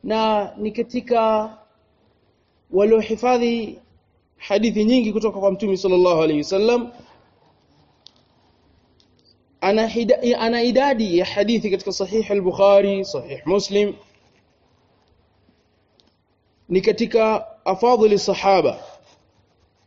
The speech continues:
Apopokea hadithi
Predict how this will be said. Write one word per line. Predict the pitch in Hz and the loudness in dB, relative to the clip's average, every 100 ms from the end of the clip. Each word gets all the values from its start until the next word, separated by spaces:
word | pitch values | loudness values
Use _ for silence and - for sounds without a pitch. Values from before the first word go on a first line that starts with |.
| _ _ _ _ _ _ _ _ _ _ _ _ _ _ _ - | _ _ _ _ _ _ _ _ _ _ _ _ _ _ _ -4
Apopokea | 196 233 254 277 330 285 285 294 - - 370 | 0 0 0 2 2 2 0 -2 -10 -12 -6
hadithi | 220 220 269 208 247 254 277 | -2 0 0 2 0 0 -4